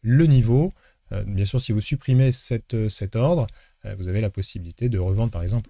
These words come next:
au marché, si vous, si vous souhaitez, euh, refermer votre position immédiatement. Donc, vous fermez au marché la position et vous avez une exécution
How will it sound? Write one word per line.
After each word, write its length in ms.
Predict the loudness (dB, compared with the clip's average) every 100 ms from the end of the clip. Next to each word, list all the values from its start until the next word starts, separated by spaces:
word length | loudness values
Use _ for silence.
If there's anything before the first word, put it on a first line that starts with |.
| 2
au 100 | 4
marché, 460 | 4 0 0 0
si 260 | -2 -10 -8
vous, 140 | -6
si 280 | -6 -10 -12
vous 100 | -10
souhaitez, 460 | -10 -10 -6 -4 -2
euh, 140 | -4 -4
refermer 460 | 0 0 2 4 2
votre 160 | 0
position 360 | -2 -2 -4 -4
immédiatement. 680 | 0 2 2 -2 -2 -2 -2 -8 -20 _ _ _
Donc, 320 | 2 4 2 0
vous 160 | -2 0
fermez 480 | 2 4 4 2 -4 _ _ _ _ 2
au 80 | 4
marché 300 | 4 4 2
la 120 | 2
position 480 | 2 2 2 0 0
et 40 |
vous 160 | 2 4
avez 200 | 4 4
une 100 | 2
exécution 680 | 2 0 -2 -2 -2 -4